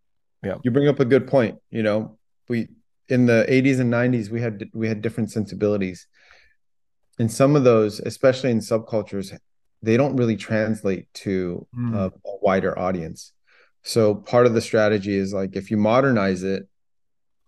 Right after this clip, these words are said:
Speaker 2: you help get, like, as you said, get the audience on board pretty quickly.
Speaker 1: Yeah.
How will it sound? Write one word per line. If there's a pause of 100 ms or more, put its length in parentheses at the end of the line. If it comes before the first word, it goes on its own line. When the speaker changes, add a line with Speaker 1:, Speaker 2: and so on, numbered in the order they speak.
(240)
Speaker 2:
you
help (880)
get,
like,
as
you
said,
get
the
audience
on
board (380)
pretty
quickly. (1200)
Speaker 1:
Yeah.